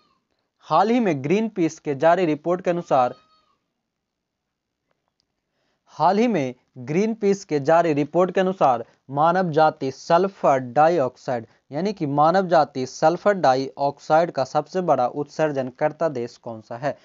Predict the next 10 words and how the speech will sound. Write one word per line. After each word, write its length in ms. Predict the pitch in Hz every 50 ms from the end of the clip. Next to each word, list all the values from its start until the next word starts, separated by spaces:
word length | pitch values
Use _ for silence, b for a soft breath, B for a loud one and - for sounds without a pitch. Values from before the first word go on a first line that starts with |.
| b b b b -
मानव 340 | 131 143 165 185 220 214 185
जाति 260 | 165 151 131 135 139 139
सल्फर 360 | - 156 156 156 - 180 175
डाइऑक्साइड 640 | 151 139 131 135 135 131 - - - 151 156 156
का 120 | 151 147 131
उत्सर्जनकर्ता 800 | 127 - 143 139 131 123 123 123 120 - 151 151 - - 170 156
जो 140 | 127 123
देश 420 | 120 113 113 113 147 170 190 190 196
बना 240 | 185 190 180 180 180
है 260 | 175 165 135 117 113